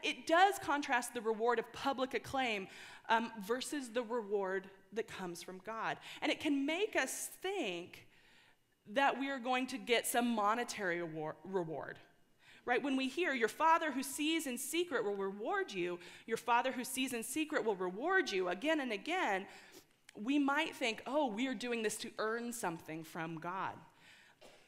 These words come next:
But notice, if it's parallel at all, if the reward we receive from God is parallel at all to the human reward,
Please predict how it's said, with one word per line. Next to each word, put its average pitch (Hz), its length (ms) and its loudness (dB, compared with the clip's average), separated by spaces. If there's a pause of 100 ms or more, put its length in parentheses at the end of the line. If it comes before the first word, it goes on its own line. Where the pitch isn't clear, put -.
(320)
But - 160 -2
notice, 294 640 2
if 302 140 0
it's - 180 -4
parallel 339 540 6
at 196 80 6
all, 208 280 8
if 185 120 -2
the 233 80 -8
reward 254 500 0
we 277 140 -2
receive 233 340 -4
from 226 160 -4
God 214 220 8
is 214 100 0
parallel 294 480 6
at 208 160 4
all 269 240 8
to 311 140 0
the 202 100 2
human 285 460 -2
reward, 330 500 0